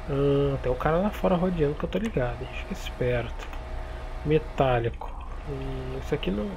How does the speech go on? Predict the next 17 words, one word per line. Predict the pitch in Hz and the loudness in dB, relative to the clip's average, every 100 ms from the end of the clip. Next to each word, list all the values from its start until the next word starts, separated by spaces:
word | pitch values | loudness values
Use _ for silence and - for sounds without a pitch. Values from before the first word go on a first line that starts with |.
| - | 2
é, | 143 | 2
muda | 127 156 170 | 4 6 6
um | |
pouco, | 190 - 147 147 | 4 6 6 6
ó, | |
dá | 127 123 | 2 0
tipo | - - | 0 2
um, | 170 190 185 - - - - - | 4 4 0 -2 -6 -8 -8 -6
um | 143 - | -4 2
clarão | 165 160 139 151 | 6 8 8 8
a | 160 | 8
mais | 135 139 143 | 6 6 6
ali | 139 | 4
em | 135 | 0
cima | - 143 | -2 0
do | 135 | 0
capô, | - 120 - | 2 0 0